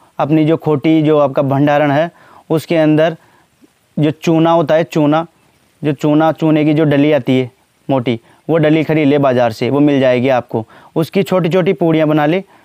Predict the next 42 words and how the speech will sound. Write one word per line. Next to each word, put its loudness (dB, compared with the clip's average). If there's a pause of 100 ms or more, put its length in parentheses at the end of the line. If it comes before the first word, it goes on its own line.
(260)
कपड़े -2
के -2
अंदर 2
छोटे -4
छोटे 0
कपड़े -2
को -2
फाड़ 0
कर -2 (280)
छोटी -2
छोटी, 0
अ, -2 (220)
पूड़ियाँ 0
बनाकर 0
और -4
उसको -2
डाल 0
दे 0
उसके -4
अंदर, -2 (300)
नीचे 0
डाल 2
दे, 0 (240)
फिर 0
गेहूँ 0
डाल 2
दे, -2 (300)
फिर 0
डाल 2
दे 0
और -2 (100)
फिर 0
उसके 0
ऊपर -2
डाल 0
दे, -6 (540)
आपको 0
ये 2
प्रॉब्लम 0
कभी 0
नहीं 0
आएगी। -2